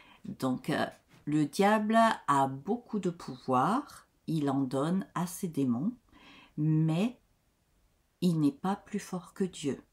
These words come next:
N'oublie jamais ça. Dieu est plus fort que le diable et sera toujours plus fort que n'importe qui. Que tous les anges puissants,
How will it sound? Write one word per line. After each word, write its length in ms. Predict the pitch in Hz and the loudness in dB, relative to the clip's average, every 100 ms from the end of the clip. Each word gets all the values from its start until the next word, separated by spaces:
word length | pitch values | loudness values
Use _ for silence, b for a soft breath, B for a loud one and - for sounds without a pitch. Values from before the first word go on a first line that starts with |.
| _ _ _ | _ _ _
N'oublie 360 | 151 151 139 143 | -4 -2 -2 -2
jamais 400 | 139 160 208 226 | 0 2 2 0
ça. 360 | - 123 - _ _ _ _ | -2 -6 -8 _ _ _ _
Dieu 680 | 135 127 - 131 139 190 247 _ _ _ _ - | -12 -12 -10 -6 -4 -4 -6 _ _ _ _ -14
est 200 | 127 - | -14 -12
plus 180 | - 208 | -10 -10
fort 540 | - 175 180 175 - | -8 -6 -6 -8 -16
que 120 | - | -10
le 120 | 151 151 | -6 -6
diable 500 | - 160 175 175 - | -6 -4 -2 -4 -8
et 100 | 151 | -8
sera 380 | - 156 139 - - | -6 -6 -6 -6 -8
toujours 640 | - 185 190 175 175 196 | -10 -8 -6 -6 -4 -6
plus 180 | - 165 | -8 -10
fort 480 | - - 151 185 190 B B B B _ | -10 -6 -6 -6 -8 B B B B _
que 240 | 185 190 - - | 0 0 0 -2
n'importe 460 | 175 190 185 - | -2 -2 -6 -12
qui. 260 | - 127 123 _ _ _ _ _ | -10 -8 -8 _ _ _ _ _
Que 180 | 165 - _ _ | -2 -2 _ _
tous 380 | - 403 370 320 | -6 -2 2 4
les 400 | 269 262 208 208 | 4 4 4 4
anges 380 | 226 214 - | 6 4 0
puissants, 760 | - - 262 - - 226 226 233 | -6 -2 0 0 2 4 4 2